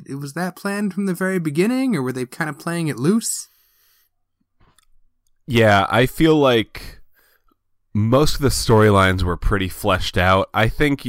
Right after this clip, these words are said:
Speaker 2: it was pretty obvious that the Man in Black storyline was not as fleshed out as it, as it could have been in that moment, because he says some pretty vague things if you go back. Like, the, when he's first introduced to us,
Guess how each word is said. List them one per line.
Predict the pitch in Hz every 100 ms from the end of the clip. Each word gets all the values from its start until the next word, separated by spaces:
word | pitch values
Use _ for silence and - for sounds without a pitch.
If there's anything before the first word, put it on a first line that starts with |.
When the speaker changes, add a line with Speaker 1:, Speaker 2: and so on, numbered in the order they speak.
| -
Speaker 2:
it | 110
was | 110 -
pretty | - 113 104
obvious | 90 98 95 92 -
that | 101 -
the | 92
Man | 90 92 92
in | 90
Black | 85 87 87 -
storyline | - - 101 104 107 107 110 95
was | 85
not | 85 85 90 113 -
as | -
fleshed | - 107 101 -
out | 95 104
as | 87
it, | 87 82 -
as | 107 90
it | 87 _
could | - 113
have | 110
been | - 135 139
in | 104 98
that | 87
moment, | 87 87 101 139 156 - - - - -
because | - 117 113 104
he |
says | 131 214 190
some | - 110
pretty | - 127 107
vague | 82 80 98 98 95 85
things | - 104 95 87 82
if | 85
you | 95
go | 92 90
back. | 90 85 -
Like, | 117 104 - - - _ _ _ -
the, | 123 120 -
when | 117 123
he's | 151 151
first | - 135 123
introduced | 113 117 - 87 101 98 -
to | 101
us, | 85 82 -